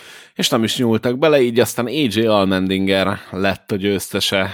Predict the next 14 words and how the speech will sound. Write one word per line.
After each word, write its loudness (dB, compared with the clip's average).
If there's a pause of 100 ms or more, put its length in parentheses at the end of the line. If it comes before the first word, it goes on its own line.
(100)
ennek -4
a -2
versenynek, 0
és -2
aztán -8
elérkeztünk -6
vasárnapra, 2 (360)
ahol -4
is 0
Ross 2
Chastain 0
tudott 0
diadalmaskodni 2
Nashville-ben. 2